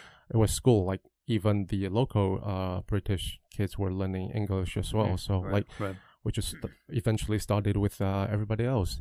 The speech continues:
Speaker 1: And, uh, I, I feel like even at this stage of my life, I'm still learning everything, new things every day. So
Speaker 2: Hmm.
Speaker 1: I think to drill all this down, the, uh, the real mindset is just, there's just so much to study,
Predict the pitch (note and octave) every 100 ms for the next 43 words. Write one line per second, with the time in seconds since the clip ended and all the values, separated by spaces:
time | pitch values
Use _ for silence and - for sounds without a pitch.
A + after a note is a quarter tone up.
0 | - G#2 F#2+ F#2+ F#2 F#2 F#2 F#2 G#2+ -
1 | - A2+ - A2+ G#2 G2+ G2+ - - A#2
2 | G2+ G2+ _ - G#2 _ _ _ _ _
3 | _ _ - - - - G#2+ G#2 A#2 -
4 | - A2 G#2 G#2 G2+ G2+ A2+ - F#2+ F#2+
5 | - G2 G2 G2+ G2 G2+ G2 - A#2 G#2
6 | - A2 G#2 A2+ G#2 - G#2+ G#2 A2+ G2
7 | - G2+ F#2+ - A#2 A#2 - - - G3+
8 | G3+ - - - - - - A#2+ D3+ F3+
9 | D#3 D#3 D3 - C3+ C#3 C#3 B2+ - G#2
10 | A#2 G#2+ - A2 G2+ G2 G2+ G#2 A2 -
11 | - B2+ G#2 B2 F3 D3+ B2 A2+ - G#2+
12 | G2 G#2+ - G#2+ - - - _ _ _
13 | _ _ - - F#2 B2 D3 D#3 - -
14 | - - C3+ A#2+ A#2+ - - A2+ A2+ A2
15 | G#2+